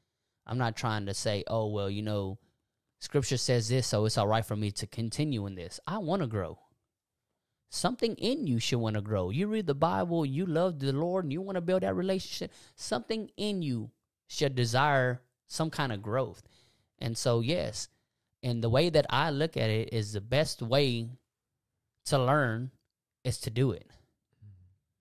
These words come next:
You know, uh, as, as I,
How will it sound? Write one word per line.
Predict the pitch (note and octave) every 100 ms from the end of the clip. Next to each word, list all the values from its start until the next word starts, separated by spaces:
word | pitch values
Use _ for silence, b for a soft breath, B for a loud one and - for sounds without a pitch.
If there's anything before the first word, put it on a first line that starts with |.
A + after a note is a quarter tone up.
| _ _ _ _ _
You | - B2
know, | A#2 A2+ G#2+ _ _ _ _ _ _ _ _ _ _ _ _ _ _ _ -
uh, | A#2 A#2+ -
as, | A#2 A2+
as | A2+ A#2 A#2+ B2
I, | A#2+